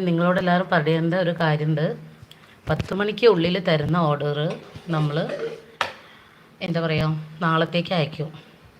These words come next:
പത്ത് മണിൻ്റെ ശേഷം എടുക്കുന്ന ഓർഡർ നമ്മൾ മറ്റന്നാളത്തേക്ക് അയക്കുള്ളൂ കേട്ടോ. അയച്ചു കഴിഞ്ഞാൽ മൂന്നാം ദിവസം നാലാം ദിവസം കണ്ട് സാധനം നിങ്ങളുടെ കയ്യിൽ കിട്ടും ചെയ്യും. അപ്പോൾ ആ കാര്യത്തിൽ നിങ്ങൾക്ക് ഇനി ആർക്കും ടെൻഷൻ വേണ്ട. ഓക്കെ,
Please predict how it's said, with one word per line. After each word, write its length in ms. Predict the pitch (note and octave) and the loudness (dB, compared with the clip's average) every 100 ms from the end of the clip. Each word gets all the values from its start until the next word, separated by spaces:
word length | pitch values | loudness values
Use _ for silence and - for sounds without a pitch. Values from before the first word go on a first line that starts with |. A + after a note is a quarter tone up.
| - - - - - - - - - | -20 -20 -20 -20 -20 -20 -20 -16 -8
പത്ത് 180 | F3 F#3 | -6 -4
മണിൻ്റെ 220 | F#3 G3 A#3 | -4 -2 -2
ശേഷം 400 | F#3 F3 F3 A3 D4 - | 0 0 0 -4 -4 -2
എടുക്കുന്ന 360 | E3+ E3+ F#3 F3+ E3+ | 0 0 0 0 2
ഓർഡർ 220 | D#3 D3+ G#3 E4 F3+ | 2 0 -2 -4 -4
നമ്മൾ 140 | D#3 D3 | -4 -4
മറ്റന്നാളത്തേക്ക് 680 | D3 D3+ D3 D3 D3 D#3 D#3 E3+ | -6 -4 -4 -2 -2 -4 -2 -2
അയക്കുള്ളൂ 340 | D3+ C#3 C3+ | -2 -6 -6
കേട്ടോ. 160 | - D#3 D#3 - - - - - | -4 -6 -6 -18 -20 -20 -12 -4
അയച്ചു 280 | D#3+ D#3 - | -4 -2 -2
കഴിഞ്ഞാൽ 340 | G#3 F#3+ E3+ G3+ A3 | 0 0 0 -2 -2
മൂന്നാം 260 | E3+ D#3 D#3+ | 0 0 0
ദിവസം 300 | D#3+ E3+ G3+ | -2 -4 -4
നാലാം 200 | E3+ D#3 D#3 | -2 -2 -2
ദിവസം 200 | D3 D3+ | -4 -4
കണ്ട് 160 | D3+ D#3+ | -4 -2
സാധനം 280 | E3 C#3+ D3+ D3+ | -2 -2 0 -2
നിങ്ങളുടെ 260 | C#3 D#3+ E3+ | -2 -2 -2
കയ്യിൽ 200 | C#3 C#3 | -2 -6
കിട്ടും 200 | D3 C#3 C#3 | -10 -10 -10
ചെയ്യും. 160 | B2+ - - - - - - | -12 -14 -20 -20 -20 -20 -8
അപ്പോൾ 120 | D3+ D#3 | -2 0
ആ 20 | D#3 | 0
കാര്യത്തിൽ 320 | F3+ E3+ F3+ F3 | 0 0 -2 0
നിങ്ങൾക്ക് 260 | D#3+ D#3+ D#3+ | -2 0 0
ഇനി 100 | D#3+ D#3 | 0 0
ആർക്കും 260 | D3+ E3+ E3+ | -2 -4 -4
ടെൻഷൻ 280 | - D#3 C#3+ | -4 -4 -4
വേണ്ട. 160 | B2+ C#3+ G#3+ - - - - - - - - - - D#3 | -4 -6 -6 -12 -20 -20 -20 -20 -20 -20 -20 -20 -14 -8
ഓക്കെ, 260 | D#3 D#3 | -8 -4